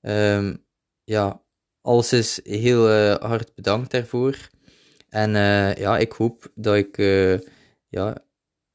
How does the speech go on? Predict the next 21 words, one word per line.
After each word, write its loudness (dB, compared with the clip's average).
jullie -2
toch -4
een -6
beetje 0
amusement 0
heb 0
bezorgd, -4
eh, 0
in -6
die -4
tijd. -2
En, -2
eh, 2
ja, 0
ga 0
proberen, 0
eh, 0
mijn -6
best -4
te -6
doen, -6